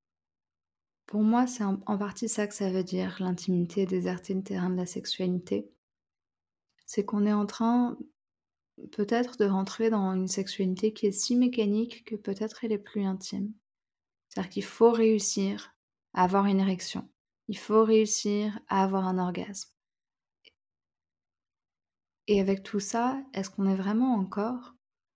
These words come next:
en train de vivre pleinement le moment présent,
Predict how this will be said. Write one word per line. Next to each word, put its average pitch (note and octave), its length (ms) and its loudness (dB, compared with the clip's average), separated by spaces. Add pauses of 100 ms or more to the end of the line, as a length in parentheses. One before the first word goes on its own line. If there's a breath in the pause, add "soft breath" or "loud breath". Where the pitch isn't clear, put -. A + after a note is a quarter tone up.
(200)
en G3+ 100 -2
train G3 220 0
de F3+ 100 4
vivre G3 580 -4 (800)
pleinement F3+ 400 -2
le G3 80 0
moment F3+ 280 0
présent, F#3 480 -8